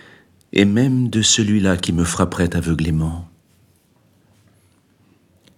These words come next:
Je ne saurais souhaiter une telle mort. Je ne vois pas, en effet, comment je pourrais me réjouir que ce peuple que j'aime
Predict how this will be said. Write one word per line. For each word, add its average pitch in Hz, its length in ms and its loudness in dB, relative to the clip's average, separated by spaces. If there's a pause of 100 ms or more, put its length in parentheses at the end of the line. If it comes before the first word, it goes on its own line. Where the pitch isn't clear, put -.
(640)
Je - 140 0
ne 117 100 2
saurais 123 320 2
souhaiter 117 800 0
une 78 160 0
telle 76 200 -4
mort. 73 440 -6 (1500)
Je - 100 -8
ne 90 80 0
vois 90 200 0
pas, 101 140 4
en 90 100 4
effet, 87 280 0
comment 87 320 0
je 85 120 -2
pourrais 85 300 -2
me 82 120 0
réjouir 87 720 0
que 82 120 -8
ce - 160 -2
peuple 92 420 -4
que 85 140 -4
j'aime 87 360 0